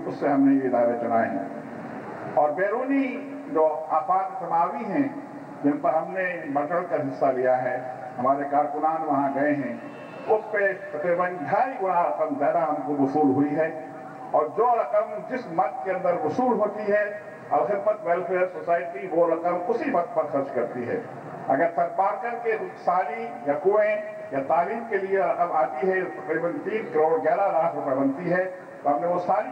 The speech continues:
की सारी रकम हमें वहीं पर खर्च करना है थरपारकर के अंदर। इसी तरह हम पूरे आलम इस्लाम के अंदर जहाँ जहाँ भी जिहाद हो रहा है,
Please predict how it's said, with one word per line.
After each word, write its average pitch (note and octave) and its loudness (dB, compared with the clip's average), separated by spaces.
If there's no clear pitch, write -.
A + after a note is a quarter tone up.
की - -10
सारी - 0
रकम E4 -2
हमें D3+ -2
वहीं E3+ 0
पर - 2
खर्च D3 -2
करना C#3+ 4
है C3+ 2
थरपारकर C3 0
के C3+ 0
अंदर। E3+ 0
इसी F#3 -2
तरह F#3+ 2
हम - 0
पूरे C4 4
आलम A3+ 2
इस्लाम G#3+ -2
के G3+ -4
अंदर G3+ 0
जहाँ A#3+ 0
जहाँ G3 0
भी G#3+ -6
जिहाद F#3+ 0
हो F3 0
रहा D#3 4
है, D#3+ 0